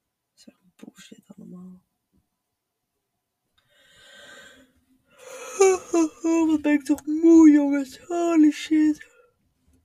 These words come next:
Ik weet dat dit zo saai is nu, maar I don't really care. Kennen jullie dit, by the way? Wacht.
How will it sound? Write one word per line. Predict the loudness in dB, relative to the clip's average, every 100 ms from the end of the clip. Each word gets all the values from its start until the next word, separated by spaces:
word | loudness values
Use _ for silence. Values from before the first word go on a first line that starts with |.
| _ _ _ _ _ _ _
Ik | 0 0 -2 -10
weet | 2 4 4 2
dat | -6 -6
dit | -10 -10
zo | -4 -4
saai | -4 -2 2 2 0 -6
is | -14
nu, | -14 -14 -14
maar | -12 -10 -10 -12 _ -16 -14
I |
don't | -12 -12
really | -14 -18
care. | -16 -18 -10
Kennen | 0 2
jullie | 2 -2
dit, | -4 -6 -10
by | -8 -6
the |
way? | -4 -4 -6
Wacht. | -10 -12 _